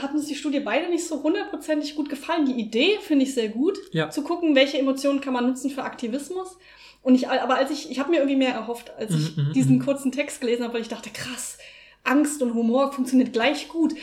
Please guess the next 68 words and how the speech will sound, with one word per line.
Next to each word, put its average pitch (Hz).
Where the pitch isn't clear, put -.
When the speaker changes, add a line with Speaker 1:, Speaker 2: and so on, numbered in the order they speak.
Speaker 1:
aber 226
meistens 247
benutzt 254
man 226
eher 208
Angst. -
Wäre 202
doch 202
interessant, 208
mal 220
Humor 247
zu 247
nutzen. 208
Und 214
dann 208
haben 226
wir 233
ja 220
die -
Speaker 2:
Ja. -
Speaker 1:
Studie 233
gelesen 220
und 208
gedacht, 208
hm, 208
ja, 190
okay. -
Speaker 2:
Ja, 139
aber 156
letztlich 156
können 190
wir 170
trotzdem 190
sagen, 147
ne, 147
aus 165
der 156
Studie 151
alleine 147
haben 156
wir 151
nicht 165
viel 190
gelernt, 170
aber 151
darüber, 151
was 160
wir 160
über 175
solche 156
Studien 151
sagen 175
können, 147
was 147
wir 151
dadurch 156
lernen 151
können, 147
über 143
die 135
Art, 143
wie 147
eben, 139
äh, 135
erforscht 156
wird, 151
was, -
äh, 131